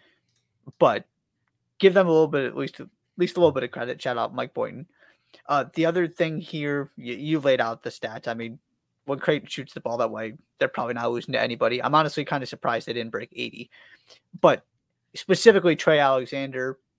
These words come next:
getting him going again, close to home with a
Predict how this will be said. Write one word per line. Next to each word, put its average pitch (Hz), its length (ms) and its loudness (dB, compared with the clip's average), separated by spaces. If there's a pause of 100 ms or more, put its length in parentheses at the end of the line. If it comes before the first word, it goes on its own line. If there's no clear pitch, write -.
(140)
getting 147 240 -4
him 151 220 -8
going 143 300 -2
again, 131 500 -8 (640)
close 160 320 0
to - 80 0
home 143 480 -2 (840)
with 139 180 -4
a - 20 -20